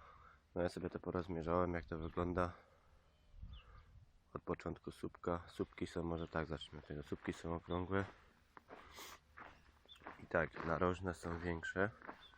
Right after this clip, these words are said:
Są sześćdziesiątki. Sześćdziesiąt milimetrów.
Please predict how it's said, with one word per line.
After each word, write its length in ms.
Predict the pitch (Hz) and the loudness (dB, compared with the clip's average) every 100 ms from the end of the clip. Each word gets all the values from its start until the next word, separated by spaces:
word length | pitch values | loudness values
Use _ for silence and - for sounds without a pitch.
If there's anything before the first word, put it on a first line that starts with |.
| - - - - - - - - - - - | -20 -20 -20 -16 -14 -14 -18 -20 -20 -18 -4
Są 120 | 90 | -2
sześćdziesiątki. 880 | - 87 85 82 - 78 - 98 110 - - - - - - - - - - - - - - - - - - - - - - - - - - - - - - - - - - - - - - - - - - - - - - - - | 0 0 0 -2 -2 -2 0 2 2 -2 -16 -18 -18 -16 -14 -14 -16 -20 -20 -20 -20 -20 -20 -20 -16 -16 -16 -18 -20 -20 -20 -20 -20 -20 -20 -20 -12 -12 -12 -16 -20 -14 -14 -14 -18 -20 -20 -20 -14 -14 -14 -18 -20 -20 -20 -20 -6
Sześćdziesiąt 540 | - 90 85 - 92 | 0 2 2 0 0
milimetrów. 680 | 90 87 82 76 - 95 - | 2 2 2 0 -2 -4 -4